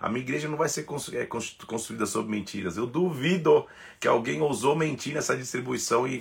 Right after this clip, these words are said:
depois disso. Era mais fácil ficar fora da distribuição do que chegar pagando de, de, de, de lindão, de caridoso, com mentiras, com caráter. Caráter errado, ou caráter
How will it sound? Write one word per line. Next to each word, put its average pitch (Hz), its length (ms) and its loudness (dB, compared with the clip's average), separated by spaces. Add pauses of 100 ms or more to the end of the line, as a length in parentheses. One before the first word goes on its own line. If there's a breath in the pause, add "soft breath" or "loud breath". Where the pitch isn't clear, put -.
depois 113 480 2
disso. 101 380 -8 (220 soft breath)
Era 123 180 2
mais 131 180 6
fácil 139 220 4
ficar 151 160 8
fora 151 280 8
da 160 60 4
distribuição 151 560 -4
do 139 80 -8
que 143 80 -4
chegar 131 420 2 (380 loud breath)
pagando 123 400 2
de, 120 180 -2
de, 110 280 -4 (180 loud breath)
de, 101 160 -4
de 101 160 -4
lindão, 127 720 6
de 110 140 -4
caridoso, 120 800 4 (260 loud breath)
com 135 160 -2
mentiras, 113 720 -4 (180 soft breath)
com 117 160 -4
caráter. 92 560 0 (320 loud breath)
Caráter 113 640 2 (500)
errado, 92 580 4
ou - 100 -4
caráter 101 580 2